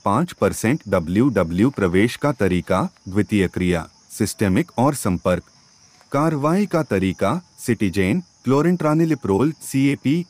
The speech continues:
एक पौधे संक्रामक कीटनाशक है जो वर्ग एंथ्रानिलिक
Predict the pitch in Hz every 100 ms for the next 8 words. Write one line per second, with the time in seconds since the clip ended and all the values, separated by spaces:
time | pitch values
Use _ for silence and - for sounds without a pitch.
0 | - 139 196 - 104 95 139 180 101 90
1 | 92 92 95 170 - 110 92 98 90 -
2 | 95 - 98 180 117 127 135 98 139 -
3 | 104 98 - 104 98 98 190